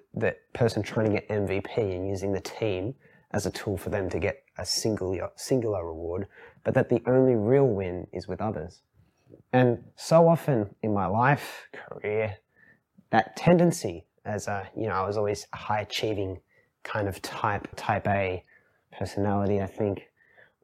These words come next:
you know, often like, what do I want to happen? What do I want to, where do I want to get to? And, and that becoming focus,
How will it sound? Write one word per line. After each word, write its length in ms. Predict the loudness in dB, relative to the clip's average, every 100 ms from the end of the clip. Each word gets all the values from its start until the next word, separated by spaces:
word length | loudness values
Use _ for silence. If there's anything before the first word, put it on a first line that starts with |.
| _ 2
you 100 | 4
know, 160 | 4 0
often 240 | 0 2
like, 260 | 2 0 0
what 160 | 2
do 100 | 4
I 120 | 4 2
want 240 | 0 -2
to 60 | -4
happen? 400 | -2 0 0 -2
What 120 | 0
do 60 |
I 100 | 0
want 200 | 0 0
to, 60 | -2
where 180 | 0 0
do 80 | 0
I 60 |
want 160 | 0 0
to 60 |
get 240 | -2 -4 -6 -8
to? 180 | -6 -6 -8
And, 160 | -12 -10
and 220 | -10 -10 -12 _ _ _ _ 0
that 200 | 0 0 _ -10
becoming 440 | -8 -4 -4 -4
focus, 720 | -6 -2 -2 -2 -8 -18 -20